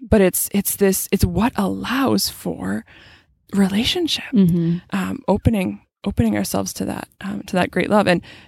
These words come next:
Speaker 1: and it takes courage, to be honest.
Speaker 2: Amen, sister.
Speaker 1: Because vulnerability to, uh, vulnera, you know, is, is to be, to be able to be wounded, right? So there's, there's a
Speaker 2: Mm.
Speaker 1: risk in opening ourselves up, and that's why it
Speaker 2: Mm-hmm.
Speaker 1: can be scary. But if we, if we lean into that,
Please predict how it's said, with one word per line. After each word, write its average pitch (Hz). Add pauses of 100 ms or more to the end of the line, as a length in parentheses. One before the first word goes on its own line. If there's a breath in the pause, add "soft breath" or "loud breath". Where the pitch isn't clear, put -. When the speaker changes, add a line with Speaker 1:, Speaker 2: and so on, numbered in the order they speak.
(260 loud breath)
Speaker 1:
and 220
it -
takes -
courage, -
to 208
be 220
honest. -
Speaker 2:
Amen, 170
sister. 170
Speaker 1:
Because 202
vulnerability 202
to, - (240)
uh, 196
vulnera, 190 (160)
you 196
know, 175
is, 185
is -
to -
be, 175
to -
be 185
able 185
to -
be 175
wounded, 185
right? -
So -
there's, 196
there's 180
a 170
Speaker 2:
Mm. 165
Speaker 1:
risk - (480 loud breath)
in 190
opening 170
ourselves 190
up, -
and -
that's 190
why 180
it -
Speaker 2:
Mm-hmm. 175
Speaker 1:
can 175
be -
scary. -
But - (220)
if -
we, 190
if 190
we 190
lean 190
into 220
that, 349